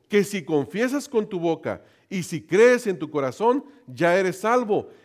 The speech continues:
Entonces, mi boca, mi palabra, tiene atado a Dios a cumplir su parte del pacto. Mentira, no es así,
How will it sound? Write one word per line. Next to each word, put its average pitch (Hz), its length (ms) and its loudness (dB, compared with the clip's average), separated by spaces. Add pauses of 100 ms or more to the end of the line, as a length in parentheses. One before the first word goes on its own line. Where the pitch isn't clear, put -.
Entonces, 220 640 -2 (380)
mi 202 400 0
boca, 180 560 4
mi 151 320 0
palabra, 226 800 2 (380)
tiene 240 360 4
atado 208 560 6
a 165 140 4
Dios 208 460 4
a 180 120 6
cumplir 196 460 -2
su 165 240 -10
parte 196 340 4
del 147 160 2
pacto. 208 520 0 (180)
Mentira, 156 960 0
no 170 260 2
es 294 200 4
así, 285 440 0